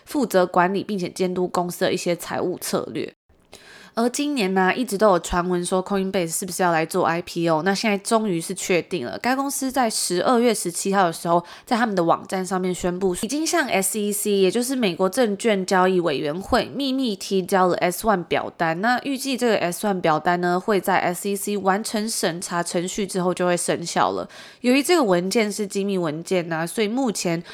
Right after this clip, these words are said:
仍然是不清楚说 Coinbase 他们预计什么时候上市，以及会发行多少股票或者是一些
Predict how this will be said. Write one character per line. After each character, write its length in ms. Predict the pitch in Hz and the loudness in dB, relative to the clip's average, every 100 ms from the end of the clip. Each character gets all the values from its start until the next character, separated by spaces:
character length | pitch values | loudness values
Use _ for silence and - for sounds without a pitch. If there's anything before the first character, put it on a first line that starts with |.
| - | -10
仍 120 | 214 | -2
然 200 | 226 233 | 2 2
是 120 | 233 233 | 2 -2
不 140 | 262 | -2
清 240 | 254 226 | -2 -4
楚 180 | 226 170 | -4 -6
说 300 | 95 - 180 | -4 0 0
Coinbase 540 | 175 196 196 196 180 - | 2 -2 0 0 0 -2
他 120 | 185 | -2
们 140 | 180 | -2
预 100 | 196 | -4
计 160 | 190 180 | -4 -4
什 120 | 175 | -4
么 80 | 170 | -4
时 80 | 240 | -2
候 80 | |
上 280 | 240 262 208 | 0 2 0
市， 200 | 196 220 | 0 -2
以 120 | 156 | -2
及 240 | 170 185 196 - - | -2 -2 -4 -6 -4
会 120 | 302 | -2
发 200 | 254 262 | 4 2
行 200 | 254 175 | 2 -4
多 160 | 180 190 | 0 0
少 220 | 185 160 | 2 -2
股 220 | - 143 | -2 -8
票 260 | - 196 175 | -2 -2 0
或 100 | 196 | -4
者 160 | - | -8
是 160 | - 180 | -8 -6
一 80 | 185 | -6
些 220 | 190 | -2